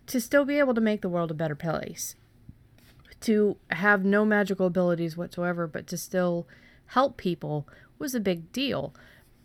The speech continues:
And then also to have all of these things that are wrong with her in her own personal life to give her the drive to help others. But I piled so much shit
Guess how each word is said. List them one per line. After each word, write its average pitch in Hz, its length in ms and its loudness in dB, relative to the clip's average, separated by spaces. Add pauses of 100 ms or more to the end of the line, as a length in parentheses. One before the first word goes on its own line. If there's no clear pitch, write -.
(440)
And 220 200 8
then 214 300 4
also 202 300 2
to 180 80 4
have 180 400 0
all 180 180 2
of 170 80 -2
these 170 220 -4
things 165 220 -4
that 156 100 -6
are 151 100 -4
wrong 175 260 -2
with 170 180 -4
her 160 160 -4
in 151 100 -2
her 147 200 -6
own 147 120 -4
personal 151 420 -8
life 185 340 2
to 180 120 -6
give 165 160 -6
her 160 100 -8
the 151 100 -6
drive 180 380 0
to - 100 -10
help 147 220 -6
others. 135 400 -6 (500)
But 180 420 2 (880)
I 277 140 4
piled 233 500 2
so 226 220 -2
much 208 260 -2
shit - 420 -4